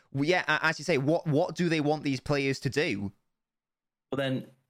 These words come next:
Speaker 2: you, you see why players put their hands behind their back, 'cause things like that get given.
Speaker 1: It's just
Speaker 2: Players like Martinez can't play football if they're the decisions that they're gonna give.
Speaker 1: It was just, just an, a, a, outrageous decision. Um,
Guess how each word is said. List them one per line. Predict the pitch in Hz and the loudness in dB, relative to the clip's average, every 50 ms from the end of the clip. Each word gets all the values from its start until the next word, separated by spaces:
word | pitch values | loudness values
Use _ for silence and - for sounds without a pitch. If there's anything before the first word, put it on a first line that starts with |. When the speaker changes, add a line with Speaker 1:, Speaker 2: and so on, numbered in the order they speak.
| _ - | _ -4
Speaker 2:
you, | - 135 131 123 | -2 0 0 0
you | 123 131 131 | 0 -2 -2
see | 131 147 175 | 0 0 0
why | 165 160 139 | 0 0 -2
players | - 139 123 117 117 | -2 -2 -4 -4 -4
put | - | -4
their | - 107 | -4 -4
hands | 107 98 98 | -4 -2 -2
behind | 104 101 104 | -2 -2 -2
their | 104 | -2
back, | 147 165 160 - | -4 -4 -6 -6
'cause | - 127 107 107 | -6 -6 -4 -4
things | - 123 117 113 | -2 -2 -2 -2
like | 110 113 | -2 -2
that | 131 170 - | -4 -6 -6
get | - 117 113 | -8 -10 -8
given. | 117 107 95 92 85 - - - - _ _ _ _ _ _ _ _ _ _ _ _ | -6 -6 -6 -6 -10 -12 -16 -20 -20 _ _ _ _ _ _ _ _ _ _ _ _
Speaker 1:
It's | - - - - - | -16 -14 -12 -8 -6
just | 123 113 - - - - _ _ _ | -6 -6 -6 -10 -14 -18 _ _ _
Speaker 2:
Players | - 135 135 139 139 | -4 -2 -2 -2 -2
like | 135 127 - - | -4 -4 -6 -6
Martinez | 123 123 120 - 139 135 123 113 | -4 -4 -4 -4 -4 -4 -4 -6
can't | - - - 110 107 101 - | -6 -6 -6 -6 -6 -4 -4
play | 117 110 107 | -4 -6 -4
football | - - - 127 156 151 135 110 | -4 -6 -6 -2 -2 -2 -2 -2
if | - - | -4 -4
they're | 98 95 | -4 -4
the | 98 87 | -4 -8
decisions | - - 95 87 87 87 | -10 -6 -6 -4 -4 -4
that | 82 - | -4 -6
they're | - 92 | -6 -6
gonna | 92 90 | -6 -6
give. | 85 87 98 - - - - - - _ _ _ _ _ _ - | -6 -6 -8 -8 -10 -20 -20 -20 -20 _ _ _ _ _ _ -10
Speaker 1:
It | - 107 | -8 -6
was | 104 - | -6 -6
just, | - 113 - - | -6 -8 -6 -4
just | 123 113 - - 117 - | -4 -4 -4 -6 -4 -2
an, | 123 113 | -2 -2
a, | 107 - - | -2 -2 -6
a, | 120 - - 135 127 - - | -6 0 0 0 0 2 0
outrageous | 135 139 131 123 143 147 147 143 139 131 - 123 - - | 0 0 0 0 0 0 0 0 -2 0 -2 -2 -2 -2
decision. | 117 - - 110 101 117 117 117 120 - - | -4 -2 -2 -2 0 0 -2 -2 -2 -2 0
Um, | 120 113 110 110 110 110 110 110 110 110 104 | 2 2 2 2 2 0 0 0 -2 -2 -4